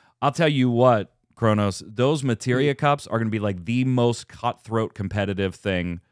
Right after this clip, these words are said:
Speaker 1: in the organized play season. I mean, you are gonna see some shit go down at those, I am sure.
Speaker 2: Mm-hmm.
Speaker 1: Because of what's on the line,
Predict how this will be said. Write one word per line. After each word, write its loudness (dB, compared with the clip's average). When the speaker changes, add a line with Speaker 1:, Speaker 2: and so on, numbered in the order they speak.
Speaker 1:
in 4
the 2
organized -4
play -6
season. -10
I -8
mean, -6
you 0
are 2
gonna -4
see -4
some -4
shit -8
go -2
down -2
at -8
those, -6
I -10
am -10
sure. -10
Speaker 2:
Mm-hmm. 0
Speaker 1:
Because 2
of -2
what's -4
on 0
the -2
line, -4